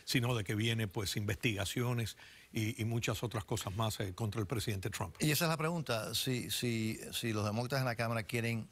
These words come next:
Speaker 2: eh, lograr, eh, aprobar cosas que, que ellos creen que son positivas o, o si lo quiere, lo que quieran hacer es nada más que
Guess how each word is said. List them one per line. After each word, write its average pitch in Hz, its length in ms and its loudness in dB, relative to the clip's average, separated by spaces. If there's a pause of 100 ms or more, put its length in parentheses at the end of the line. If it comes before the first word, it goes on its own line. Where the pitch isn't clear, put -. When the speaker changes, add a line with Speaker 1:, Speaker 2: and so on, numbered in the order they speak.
(120)
Speaker 2:
eh, 110 180 2
lograr, 104 560 0 (800)
eh, 104 400 0
aprobar 113 540 0
cosas 123 280 -2
que, 107 360 -2 (360)
que 113 140 0
ellos 113 240 0
creen 120 220 2
que 113 80 -4
son 123 160 -2
positivas 117 540 -2
o, - 120 -6
o 113 40 2
si - 120 0
lo 107 100 2
quiere, 110 260 0
lo 113 140 -4
que 95 120 -2
quieran 113 240 2
hacer 107 200 0
es 101 80 -2
nada 104 200 2
más 104 180 0
que 107 240 0